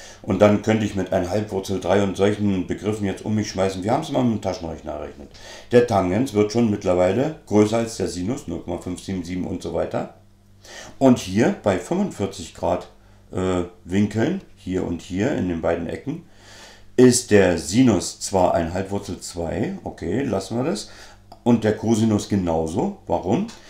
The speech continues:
Weil beide Seiten gla-, gleich lang sind, ne? Fünfundvierzig und fünfundvierzig Grad hier, entspricht also einem gleichschenklichen, rechtwinkligen Dreieck.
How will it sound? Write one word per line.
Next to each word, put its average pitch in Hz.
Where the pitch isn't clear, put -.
Weil 104
beide 104
Seiten 104
gla-, 92
gleich 90
lang 82
sind, 107
ne? 90
Fünfundvierzig 101
und 82
fünfundvierzig 90
Grad 82
hier, 101
entspricht 95
also 90
einem 85
gleichschenklichen, 98
rechtwinkligen 101
Dreieck. 92